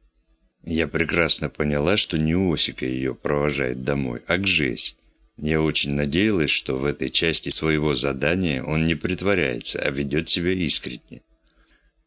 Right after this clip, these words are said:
Ворвался пан Здесь с цветами для дам и страшным воплем, что дерби выиграет Гарант, лошадь Вангровской. У меня потемнело в глазах.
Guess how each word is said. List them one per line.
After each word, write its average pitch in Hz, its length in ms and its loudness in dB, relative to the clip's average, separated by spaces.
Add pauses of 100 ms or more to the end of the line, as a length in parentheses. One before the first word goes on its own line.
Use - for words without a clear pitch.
Ворвался 82 640 2
пан 82 360 2
Здесь 67 680 -2
с - 140 -8
цветами 76 460 0
для 69 220 0
дам 90 360 2
и - 140 -8
страшным 82 540 -2
воплем, 64 640 -4 (120)
что - 300 -2
дерби 104 600 2
выиграет 82 600 2 (160)
Гарант, 78 600 0 (180)
лошадь 87 560 0
Вангровской. 76 680 -2 (760)
У 73 80 -6
меня 85 320 4
потемнело 78 680 0
в 73 60 -6
глазах. 64 640 -4